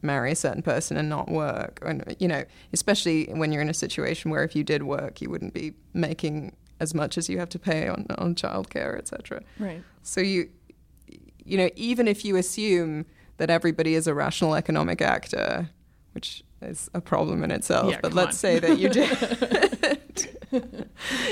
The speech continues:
Speaker 1: You can see the kind of terrible, irrational effects and the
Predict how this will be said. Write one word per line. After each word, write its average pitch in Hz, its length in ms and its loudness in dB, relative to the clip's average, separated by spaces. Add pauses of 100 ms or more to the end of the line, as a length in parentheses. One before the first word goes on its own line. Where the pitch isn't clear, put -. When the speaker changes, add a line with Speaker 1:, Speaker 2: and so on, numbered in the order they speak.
Speaker 1:
You 285 100 4
can 277 200 2
see 277 480 2
the 214 140 0
kind 214 260 2
of 220 180 -2
terrible, 202 640 2
irrational 180 840 2
effects - 720 0
and 170 220 2
the 170 180 2